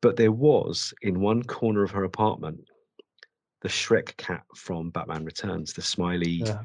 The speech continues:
Speaker 1: Felix the
Speaker 2: Yes.
Speaker 1: cat thing. Did you spot it?
Speaker 2: Yes, I did.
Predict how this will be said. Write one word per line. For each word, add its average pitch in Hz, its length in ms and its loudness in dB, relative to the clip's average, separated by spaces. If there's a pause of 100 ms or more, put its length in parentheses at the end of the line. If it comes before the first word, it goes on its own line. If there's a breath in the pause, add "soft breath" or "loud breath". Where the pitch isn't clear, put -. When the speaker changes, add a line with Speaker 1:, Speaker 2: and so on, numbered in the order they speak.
(120)
Speaker 1:
Felix 120 480 4
the 92 100 -2
Speaker 2:
Yes. - 20 -4
Speaker 1:
cat - 420 -4
thing. 85 160 -4
Did 87 140 -8
you 95 80 -8
spot 117 240 6
it? 139 160 2 (360)
Speaker 2:
Yes, 110 200 -10
I 107 80 -2
did. 104 240 -2